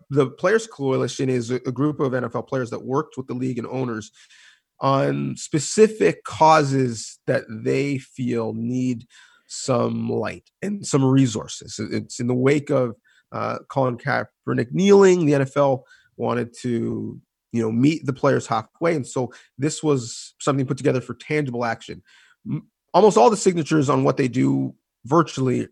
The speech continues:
are, are Black. And Tom Brady, for the first time, put his name on something.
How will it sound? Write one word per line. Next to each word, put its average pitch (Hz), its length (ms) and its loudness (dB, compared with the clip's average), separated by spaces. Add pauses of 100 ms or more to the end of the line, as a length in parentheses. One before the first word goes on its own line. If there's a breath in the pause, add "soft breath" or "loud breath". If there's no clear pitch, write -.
are, 113 200 -2
are 117 100 4
Black. 98 340 -2 (220)
And 131 440 -2 (280 soft breath)
Tom 233 160 4
Brady, 196 180 6
for - 100 -8
the 143 60 -4
first 190 380 -2
time, 127 260 0
put 143 240 -2
his 123 180 -4
name 143 240 2
on 117 180 2
something. 117 520 -8